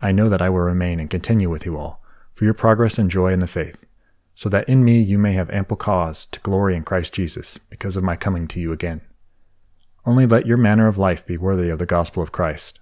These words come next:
so that whether I come and see you or am absent, I may hear you that you are standing firm in one spirit, with one mind striving side by side for the faith of the gospel,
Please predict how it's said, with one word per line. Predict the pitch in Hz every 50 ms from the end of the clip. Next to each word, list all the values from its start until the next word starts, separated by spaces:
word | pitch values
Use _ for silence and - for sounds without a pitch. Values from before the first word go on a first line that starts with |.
| _
so | - - - 101
that | 98 101 101
whether | 113 120 123 120 110
I | 110
come | 107 - 104 98 95 98 104 110 - -
and | 98 90
see | - - 104
you | 98 95 95 101 98
or | - - 90 92 92
am | 90 90 90
absent, | 101 113 120 - - 92 87 - _ _ - - _ - - _ -
I | - 90
may | 92 98 101
hear | 85 - 117 117
you | 110 92 92 90
that | 90 90 92
you | 92 92
are | 90
standing | 82 - - 98 95 98 98
firm | - - 98 90 87 87
in | 80 80
one | 85 90 90
spirit, | - - - 98 87 76 - - - - - - _ - - - -
with | - 92 - -
one | 98 107 113
mind | 110 98 95 98 101 95
striving | - - - 101 90 90 90 82
side | - - 98 95 101
by | 98 107 98
side | - - 101 87 80 78 -
for | -
the | 82 82
faith | - - 92 90 - -
of | 98
the | - 92
gospel, | 90 82 80 - - - 80 85 -